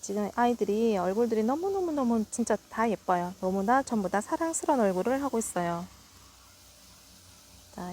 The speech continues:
예쁜 아이들, 다육이들 보시면서 힐링하시고요. 그러면 오늘 하루도 좋은 하루 되십시오. 오만 원 이상 무료 배송으로 나가고요. 안전하게 포장해서 보내드리도록 하겠습니다.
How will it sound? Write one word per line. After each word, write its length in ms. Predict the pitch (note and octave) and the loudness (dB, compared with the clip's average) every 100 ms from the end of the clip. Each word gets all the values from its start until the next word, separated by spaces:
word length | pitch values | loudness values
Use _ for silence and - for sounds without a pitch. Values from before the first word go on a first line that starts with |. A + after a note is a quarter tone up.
| - | -10
예쁜 560 | - B3 B3+ B3+ B3+ | 0 4 4 4 2
아이들, 540 | A#3+ G3+ F#3 F#3+ F#3 F#3+ | 2 0 0 0 2 2
다육이들 600 | G3 F#3+ G3 F3 G3 G3+ | 0 0 0 -2 -2 0
보시면서 840 | G3+ G#3 B3+ B3 A3+ F#3 G3 B3 D#4 | -2 -2 0 0 2 4 4 2 0
힐링하시고요. 840 | D#4 C#4+ C4+ C#4+ - C4+ A3+ A#3+ A#3+ - - - - | -2 -2 -2 -4 -6 -2 2 2 0 -4 -20 -20 -20
그러면 420 | - F3 G#3 A#3+ F#3 - - A#3+ | -10 -4 0 0 0 -10 -6 0
오늘 200 | A#3 A3 | 2 2
하루도 380 | F#3 F#3 C4+ | 0 2 2
좋은 300 | C#4+ C4+ C#4 | 4 4 4
하루 180 | C#4+ C#4 | 2 0
되십시오. 680 | C4+ A#3+ - - G#3+ G3 F#3 | 0 -4 -8 -2 4 4 4
오만 200 | G3+ B3 | 4 4
원 80 | C4 | 4
이상 220 | B3 A3+ | 2 0
무료 180 | F#3+ G#3 | 2 2
배송으로 340 | A#3+ C#4 B3+ | 0 0 0
나가고요. 680 | G#3+ F#3+ G#3+ F#3+ F3+ F3+ G#3+ - - - - | 0 0 0 -2 0 0 0 -2 -12 -12 -4
안전하게 460 | G3+ A3+ A#3+ A#3+ | 0 2 2 0
포장해서 680 | A#3+ C#4 C4+ C4+ - G#3 A#3+ - | -2 -4 -2 -2 0 2 2 0
보내드리도록 720 | G3+ F#3 F3+ E3 E3+ A#3+ - | -2 -2 -4 -6 -2 -2 -2
하겠습니다. 520 | C#4 C#4 - A#3+ A#3 | -4 -4 -4 -2 -2